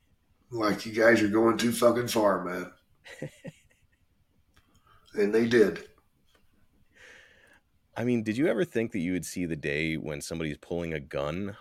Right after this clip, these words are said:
Speaker 2: on, as part of a wrestling angle?
Speaker 1: No. No.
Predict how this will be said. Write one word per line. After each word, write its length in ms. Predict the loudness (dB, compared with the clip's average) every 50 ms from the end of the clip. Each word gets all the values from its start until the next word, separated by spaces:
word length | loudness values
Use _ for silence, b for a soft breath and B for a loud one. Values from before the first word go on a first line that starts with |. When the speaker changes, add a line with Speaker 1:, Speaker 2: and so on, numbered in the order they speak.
| -14 -10
Speaker 2:
on, 220 | -8 -6 -4 -4
as 260 | -2 -2 -2 -4 -6 -4
part 180 | 0 2 2 2
of 60 | 2
a 40 | 0
wrestling 420 | 0 0 0 0 -2 -4 -4 -2
angle? 340 | -2 -2 -2 -4 -6 -6 _ _ _ _ _ _ _ _ _ _ _ _
Speaker 1:
No. 360 | -6 -4 -2 -2 -2 -4 -10 -16 _ _ _ _ _ _ _ _ _ _ _ _ _ _ _ _ _ _ _ _ _ _
No. 300 | -10 -10 -10 -10 -10 -14